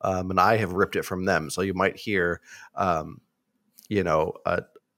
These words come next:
a comment or a sound effect here and there throughout it. And the video quality is not fantastic, but I, I think I captured most of it <laughs> in its entirety. And it's about eight and a half minutes long. Uh, but this particular clip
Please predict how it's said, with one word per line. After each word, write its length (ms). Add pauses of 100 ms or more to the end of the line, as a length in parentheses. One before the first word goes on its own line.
(420)
a 80
comment 720
or 600
a 80
sound 320
effect 380
here 240
and 120
there 160
throughout 380
it. 120 (380)
And 100
the 60
video 260
quality 360
is 100
not 160
fantastic, 440
but 220
I, 180
I 60
think 180
I 60
captured 580 (100)
most 260
of 80
it 120
<laughs> 40
in 100
its 160
entirety. 640 (880)
And 120
it's 140
about 340 (160)
eight 80
and 100
a 40
half 180
minutes 300
long. 440 (240)
Uh, 440 (200)
but 120
this 120
particular 720 (360)
clip 360